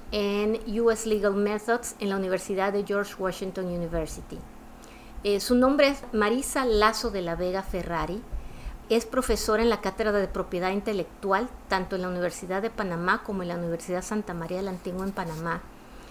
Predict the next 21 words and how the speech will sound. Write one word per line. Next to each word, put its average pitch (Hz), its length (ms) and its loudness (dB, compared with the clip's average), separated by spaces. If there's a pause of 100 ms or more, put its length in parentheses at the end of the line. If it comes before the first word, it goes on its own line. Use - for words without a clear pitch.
(260)
Y 262 80 2
la 254 140 8
verdad 269 420 6
es 269 320 6
que 269 540 4
si 233 160 -2
les 220 160 2
leyera 247 300 4
todo 262 200 6
lo 254 120 4
que 208 100 2
dice 202 180 0
el 233 80 2
cur-, 185 320 -6
el 196 160 -2
currículum, 202 480 0
aquí 180 160 -4
nos 202 140 -2
quedábamos 185 400 -2
por 170 280 -8
rato, 170 360 -2